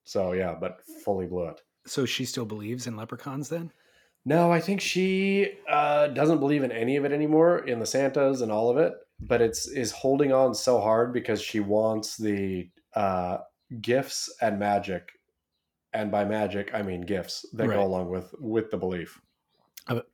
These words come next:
Speaker 2: 'cause I was gonna say that would have been the other perfect April Fool's joke. Be like, "Hey, Santa's not real. Leprechauns aren't real. You know the Easter Bunny that's coming in a week from now?
Speaker 1: Not real.
Speaker 2: Not real."
Speaker 1: Yeah.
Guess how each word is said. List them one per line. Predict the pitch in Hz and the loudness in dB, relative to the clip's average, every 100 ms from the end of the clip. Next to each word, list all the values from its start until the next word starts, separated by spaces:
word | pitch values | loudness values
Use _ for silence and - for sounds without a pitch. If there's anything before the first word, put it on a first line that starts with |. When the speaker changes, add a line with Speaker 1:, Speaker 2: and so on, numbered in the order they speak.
| 135 | -4
Speaker 2:
'cause | 156 143 | 2 4
I | |
was | 143 | 4
gonna | 139 135 | 4 2
say | 156 | 2
that | 131 131 | 2 2
would | 143 | 2
have | |
been | 139 135 | 2 2
the | 131 | 2
other | 131 | 0
perfect | 123 - 123 127 - | -4 -6 -4 -6 -6
April | 123 135 | -6 -6
Fool's | 120 139 123 | -6 -6 -6
joke. | - 113 113 | -4 -6 -6
Be | 135 | -6
like, | 120 110 - - - - _ | -4 -6 -12 -20 -20 -20 _
"Hey, | 131 131 - _ _ _ _ _ _ _ | 0 0 0 _ _ _ _ _ _ _
Santa's | - - 131 147 143 | -2 0 2 2 4
not | 175 170 151 | 4 4 2
real. | 131 127 123 - _ - | 2 4 2 -4 _ 0
Leprechauns | 139 160 147 175 165 170 | 0 2 4 6 8 6
aren't | 165 160 | 4 4
real. | 135 131 127 | 2 2 0
You | 156 | 2
know | 165 | 2
the | 170 185 | 4 4
Easter | 185 202 | 6 6
Bunny | 185 180 185 | 4 4 2
that's | 175 | 2
coming | - 190 190 | 2 4 6
in | 190 | 6
a | |
week | 190 190 | 6 4
from | 202 196 | 2 2
now? | 202 202 - | 2 -2 -4
Speaker 1:
Not | 101 98 | -2 0
real. | 98 | 2
Speaker 2:
Not | - - - | 2 2 2
real." | 160 156 151 - - - - | 2 4 2 -2 -18 -20 -4
Speaker 1:
Yeah. | 110 101 | 0 0